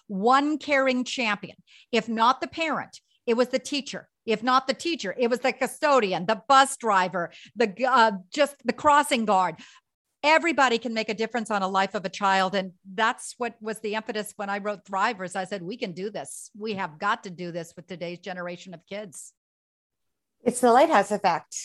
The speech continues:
Speaker 1: Mm-hmm.
Speaker 2: Uh, you know, I don't know if you've seen that book, but I was talking to, um, the author of, of that book, and he was talking about what it was like to grow up as a foster child. Really, his name is Steve Pemberton,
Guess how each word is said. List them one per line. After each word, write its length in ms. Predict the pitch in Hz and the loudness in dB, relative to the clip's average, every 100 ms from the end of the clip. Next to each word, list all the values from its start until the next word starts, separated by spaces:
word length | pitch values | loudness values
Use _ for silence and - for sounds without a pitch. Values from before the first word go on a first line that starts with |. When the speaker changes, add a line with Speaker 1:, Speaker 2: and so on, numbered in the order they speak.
| - _ _ _ - | -16 _ _ _ -10
Speaker 1:
Mm-hmm. 460 | 233 247 240 262 302 403 _ _ _ _ _ _ - | -6 -4 -4 -6 -8 -10 _ _ _ _ _ _ -2
Speaker 2:
Uh, 40 | 208 | 0
you 120 | 208 | 4
know, 60 | |
I 80 | 202 | 4
don't 120 | 202 | 6
know 80 | 208 | 4
if 100 | 202 | 4
you've 120 | 202 | 2
seen 140 | 190 208 | 0 2
that 160 | 196 196 | 2 4
book, 220 | 208 202 | 4 4
but 160 | 196 185 | 4 6
I 120 | 190 | 6
was 120 | 190 | 4
talking 460 | - 208 208 196 196 - | 0 -2 -2 -6 -6 -2
to, 440 | 202 185 185 180 | 0 2 2 0
um, 460 | 185 180 170 170 - _ - | 0 -2 -2 -8 -12 _ -10
the 220 | 190 214 | 0 6
author 500 | 269 302 226 208 202 - | 6 8 6 8 6 6
of, 220 | 196 170 _ _ _ - | 2 2 _ _ _ -4
of 140 | 196 170 | -2 4
that 320 | 185 185 - | 4 4 2
book, 300 | 214 202 208 | 2 2 0
and 120 | 196 | -6
he 100 | 196 | -4
was 120 | 196 | -4
talking 300 | 208 196 196 | -2 -4 -2
about 240 | 185 185 165 | 2 2 4
what 100 | 185 | 2
it 80 | 131 | 2
was 160 | 185 | 0
like 240 | 185 180 - | 0 -2 -4
to 120 | 185 | -6
grow 300 | 180 180 180 | 0 2 4
up 320 | 180 175 175 170 _ - | 4 4 0 -10 _ -4
as 440 | 185 175 175 170 - | 0 2 2 -2 -4
a 180 | 180 175 | -4 -2
foster 400 | - 214 214 202 | 2 2 2 -2
child. 480 | 180 180 165 160 160 185 | -2 0 2 2 -2 0
Really, 540 | 190 185 180 180 170 170 | 4 4 4 0 -4 -6
his 160 | 196 | -2
name 120 | 190 | -2
is 80 | 175 | -2
Steve 260 | - 185 - - | -2 -2 -2 -2
Pemberton, 540 | 208 196 190 185 175 | 2 2 2 -2 -2